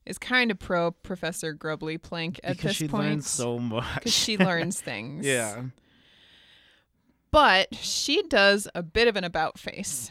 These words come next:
Speaker 1: by the end of the chapter. <laughs>
Speaker 2: Yeah.
Speaker 1: Is that putting it gently?
Speaker 2: Yeah.
Speaker 1: Perhaps.
Speaker 2: If about face, you mean yells at the reporter <laughs> and picks a fight with her.
Speaker 1: <laughs> So, uh,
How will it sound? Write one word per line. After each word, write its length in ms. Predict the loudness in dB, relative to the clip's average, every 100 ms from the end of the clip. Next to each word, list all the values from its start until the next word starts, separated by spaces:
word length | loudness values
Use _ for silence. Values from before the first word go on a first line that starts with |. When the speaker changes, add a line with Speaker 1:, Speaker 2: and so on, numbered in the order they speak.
| _
Speaker 1:
by 160 | 0 0
the 80 |
end 80 | 4
of 80 | 4
the 80 | 4
chapter. 480 | 4 4 4 2 4
<laughs> 40 | 0 0 -2 -4 -18 -18 -18 -14 -6
Speaker 2:
Yeah. 840 | -2 2 4 6 6 6 6 6
Speaker 1:
Is 140 | 4
that 200 | 0 -6
putting 240 | -2 0 0
it 120 | 0
gently? 540 | 0 0 -2 -4 -2
Speaker 2:
Yeah. 680 | 0 2 4 4 4 0 -2
Speaker 1:
Perhaps. 720 | -2 -2 -2 -4 -6 -8 -4
Speaker 2:
If 180 | -2 0
about 360 | 0 4 6 4
face, 320 | 2 0 0
you 60 | -2
mean 400 | 0 -2 -6 -12
yells 460 | -8 -2 0 0 -2
at 120 | -4
the 80 | -2
reporter 560 | -2 -2 -2 -2 -4 -2 -2 2 2 2 -2
<laughs> 140 | -4
and 160 | -2 -2
picks 240 | 0 0 -2
a 60 |
fight 280 | -2 -4 -4
with 140 | -4
her. 280 | 0 0 0 2
Speaker 1:
<laughs> 300 | 0 0 -4 -6 -12 -10 -10 -12 -14 -16
So, 460 | -12 0 2 2 -2 -16 -20 -20 _
uh, 760 | 4 6 8 8 6 4 0